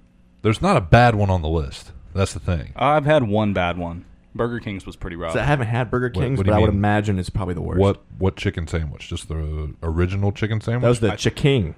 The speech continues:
Speaker 2: Yeah,
Speaker 3: right?
Speaker 2: yeah.
Speaker 1: No, the Chikings are phenomenal. What the fuck are you
Speaker 2: Wait,
Speaker 1: talking
Speaker 2: no,
Speaker 1: about?
Speaker 2: not the Chiking. It was just a plain chicken
Speaker 1: I think
Speaker 2: sandwich.
Speaker 1: he had the original, which is like the K F C version of the McChicken.
Speaker 3: I do find it funny. As soon as
Speaker 1: But
Speaker 3: I
Speaker 1: it's
Speaker 3: said,
Speaker 1: long.
Speaker 3: as soon as I said
Speaker 2: Yeah.
Speaker 3: Chiking, Shane's like, "Yes, that's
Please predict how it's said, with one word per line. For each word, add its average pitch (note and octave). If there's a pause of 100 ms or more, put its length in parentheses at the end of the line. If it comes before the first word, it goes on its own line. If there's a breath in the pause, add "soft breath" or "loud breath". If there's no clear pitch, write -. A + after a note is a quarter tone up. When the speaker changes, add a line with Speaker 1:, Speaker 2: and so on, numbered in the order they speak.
(120)
Speaker 2:
Yeah, G2
Speaker 3:
right? - (300)
Speaker 2:
yeah. F2+ (120)
Speaker 1:
No, G#2
the F#2
Chikings D3
are E2+
phenomenal. D#2+
What E2
the -
fuck -
are -
you D#2+
Speaker 2:
Wait, A#2
Speaker 1:
talking G2
Speaker 2:
no, A2+
Speaker 1:
about? -
Speaker 2:
not C#3
the C#3
Chiking. A#2
It A2
was C3+
just C3+
a G#2+
plain A#2+
chicken G2
Speaker 1:
I - (200)
think G2+
Speaker 2:
sandwich. -
Speaker 1:
he G#2
had G2
the F2
original, F#2
which F2+
is D#2+
like E2+
the D#2+ (140)
K F#2+
F D#2+
C E2+
version E2
of D2+
the D#2+
McChicken. D#2
Speaker 3:
I -
do B2
find A#2+
it -
funny. G#2
As G#2
soon A2+
as -
Speaker 1:
But G2
Speaker 3:
I -
Speaker 1:
it's -
Speaker 3:
said, F#2
Speaker 1:
long. F2+
Speaker 3:
as E2+
soon C#3+
as A2+
I A2
said B2+
Speaker 2:
Yeah. F#2+
Speaker 3:
Chiking, C#3
Shane's A2
like, G2
"Yes, G#2
that's F#2